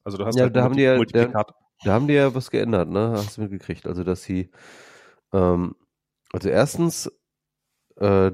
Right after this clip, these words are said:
Speaker 2: du, wenn du Retweet drückst, wo ein Text verlinkt ist,
Speaker 1: Ja.
Speaker 2: dann wirst du darauf hingewiesen, dass du vielleicht ja, vielleicht erstmal den Text
Speaker 1: Erstmal den Text lesen
Speaker 2: solltest,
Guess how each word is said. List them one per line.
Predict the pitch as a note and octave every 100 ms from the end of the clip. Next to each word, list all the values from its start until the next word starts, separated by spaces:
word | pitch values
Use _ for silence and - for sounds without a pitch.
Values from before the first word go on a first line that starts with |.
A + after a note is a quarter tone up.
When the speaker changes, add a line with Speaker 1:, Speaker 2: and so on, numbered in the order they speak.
| F2+
Speaker 2:
du, | G2 F#2+ F#2 F#2 F#2 - _ _ _ _ - _
wenn | G2+ G2+
du | G2
Retweet | F#2+ - - D#3 -
drückst, | D#3 F3 - - - - _ _ _ _
wo | G2 F2+ G#2 G#2+ -
ein | F#2 F2+ F2+
Text | C#3+ C#3+ -
verlinkt | A2 F#2 F2+ G#2+
ist, | G2 G3+ - - _ _ _ _ _ _
Speaker 1:
Ja. | B2+ A#2 A#2 - _ _ -
Speaker 2:
dann | G2
wirst | G#2 B2 -
du | A#2
darauf | - G2+ G2
hingewiesen, | B2+ C#3 A#2+ A#2 A#2 A2+
dass | G#2
du | -
vielleicht | G2 A2 G2 -
ja, | F#2+
vielleicht | - G#2+ F#2
erstmal | - - G2+
den | F2 E2 -
Text | C3
Speaker 1:
Erstmal | B2 B2
den | A2+
Text | B2+ C#3
lesen | B2 C3 F#2+
Speaker 2:
solltest, | - B2 -